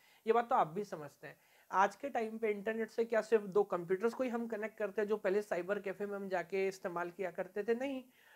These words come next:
तो आप देखोगे even printers, ये सब ऐसी बातें नहीं जो आपने कभी देखा नहीं है। mobile phones connected है, laptop connected है, tablet connected है। तो यानी कि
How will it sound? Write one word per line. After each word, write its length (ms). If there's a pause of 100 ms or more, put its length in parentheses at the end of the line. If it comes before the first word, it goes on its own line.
(100)
तो 60
आप 60
देखोगे 560 (300)
even 200 (240)
printers, 580
ये 160
सब 160
ऐसी 200
बातें 280
नहीं 140
जो 100
आपने 200
कभी 200
देखा 320
नहीं 180
है। 100
mobile 420
phones 280
connected 460
है, 160
laptop 440
connected 420
है, 100
tablet 440
connected 460
है। 120
तो 100
यानी 260
कि 180